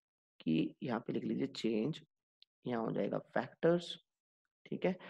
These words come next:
और यहाँ पे आ जाएगी शिफ्ट, कि किस साइड पे शिफ्ट हो रहा है, ठीक है? तो आप जरा ध्यान दीजिए, हमने बोला कि पहला फैक्टर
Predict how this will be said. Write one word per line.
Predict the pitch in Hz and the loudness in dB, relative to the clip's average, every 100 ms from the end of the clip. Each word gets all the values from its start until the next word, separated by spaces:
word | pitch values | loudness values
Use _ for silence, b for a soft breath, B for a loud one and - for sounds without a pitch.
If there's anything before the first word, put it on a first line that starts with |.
| B B - | B B 2
और | 123 | 4
यहाँ | 131 143 160 | 4 2 4
पे | 170 | 6
आ | 123 | 6
जाएगी | 120 117 139 208 - | 4 2 0 0 -2
शिफ्ट, | - 117 - - - _ _ - | 2 2 2 -6 -20 _ _ -2
कि | 196 | -2
किस | - 147 - | 2 2 4
साइड | 117 - | 2 4
पे | - 196 | 2 4
शिफ्ट | - 123 - | 4 4 0
हो | 98 | -2
रहा | - | -4
है, | - _ B B B _ _ | -14 _ B B B _ _
ठीक | 151 208 | 4 6
है? | 220 - - _ | 4 -2 -18 _
तो | - - | 4 8
आप | 143 151 | 6 10
जरा | 202 | 12
ध्यान | 175 151 123 | 12 10 8
दीजिए, | 110 117 151 202 - _ _ _ _ _ _ - | 6 4 4 4 -2 _ _ _ _ _ _ -4
हमने | 135 139 175 | 2 6 6
बोला | 143 120 135 196 - _ - | 6 6 4 2 -2 _ -8
कि | - | -4
पहला | - 123 135 | 6 6 6
फैक्टर | 135 110 - 151 160 | 4 2 4 4 4